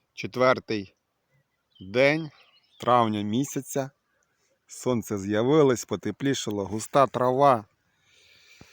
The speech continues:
Все цвіте, розцвітає. Робимо запис книжки "В'язні Північного Царя". Верби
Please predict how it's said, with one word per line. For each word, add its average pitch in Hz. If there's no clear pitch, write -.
Все 120
цвіте, 147
розцвітає. 131
Робимо 113
запис 107
книжки 120
"В'язні 107
Північного 101
Царя". 131
Верби 110